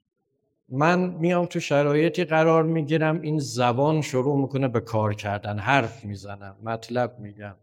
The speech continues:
چیزی می‌گم. خدای نکرده اینجا امتحانه. یعنی این امتحان یعنی همین،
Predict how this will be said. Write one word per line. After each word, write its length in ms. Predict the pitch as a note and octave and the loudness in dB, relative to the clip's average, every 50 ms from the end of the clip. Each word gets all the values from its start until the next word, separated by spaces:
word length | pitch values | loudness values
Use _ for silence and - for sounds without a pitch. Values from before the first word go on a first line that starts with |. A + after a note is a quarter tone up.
| _ _ | _ _
چیزی 320 | - - D3 C3 B2+ A#2+ | -10 -8 -6 -6 -6 -8
می‌گم. 340 | A#2+ A#2+ A#2 A2 - - - _ _ _ _ _ _ _ _ _ _ _ _ _ _ _ _ _ _ _ _ _ _ _ _ _ _ | -8 -10 -12 -16 -20 -20 -20 _ _ _ _ _ _ _ _ _ _ _ _ _ _ _ _ _ _ _ _ _ _ _ _ _ _
خدای 420 | _ - F3+ F3+ F#3 G#3 G3+ G3 F#3+ | _ -4 -2 0 2 4 4 4 4
نکرده 500 | F3 D#3+ D3+ D3+ - D3+ D#3 D#3 D#3+ G3 | 2 0 0 2 4 4 4 4 4 0
اینجا 440 | F#3+ F3+ D3 D#3 D#3+ D3+ C#3 F#3+ A3+ | -2 0 2 2 2 2 4 4 4
امتحانه. 680 | G#3 E3 D3 C#3+ C#3 - C#3+ C#3 C3+ C#3+ C#3+ B2 A#2+ A#2+ | 4 4 2 2 2 4 4 4 4 4 2 2 2 0
یعنی 200 | B2 C#3 D3+ F3+ | -2 -2 -2 -4
این 280 | F#3+ F#3+ F#3+ F#3 G3 F#3 | -4 -4 -2 -4 -2 0
امتحان 640 | - C#3 C#3 C#3 C3+ C3+ D3 C3+ B2+ C3+ D#3+ F3 E3+ D#3+ | 2 2 2 2 2 2 0 0 2 2 0 0 2 0
یعنی 180 | D3 C3+ D3 | 0 0 0
همین، 440 | D3 C3+ C#3 C3+ B2+ A#2 A2+ G#2+ G2+ | 2 2 4 4 4 2 0 -2 -4